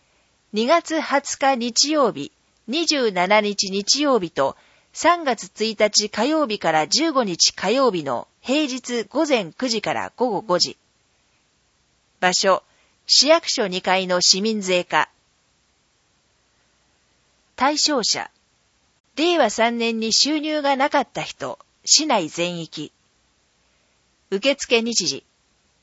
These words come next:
二月七日月曜日から三月十五日火曜日の平日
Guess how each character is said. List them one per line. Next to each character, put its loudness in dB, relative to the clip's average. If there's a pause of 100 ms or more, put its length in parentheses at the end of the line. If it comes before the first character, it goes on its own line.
(160)
二 -2
月 0
七 4
日 0
月 0
曜 0
日 -4
か -2
ら 2
三 0
月 -4
十 -2
五 0
日 0
火 -4
曜 0
日 -2
の -2
平 -2
日 -4